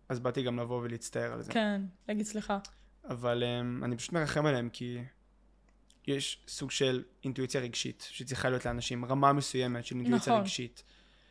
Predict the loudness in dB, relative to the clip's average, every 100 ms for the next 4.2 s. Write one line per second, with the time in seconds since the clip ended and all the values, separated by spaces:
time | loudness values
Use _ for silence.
0 | _ _ _ -6 -2 4 4 6 4 2
1 | 4 4 4 0 -2 -8 -18 _ _ 4
2 | 6 8 6 4 4 0 0 4 6 6
3 | 4 2 0 4 6 6 2 0 4 4
4 | 4 2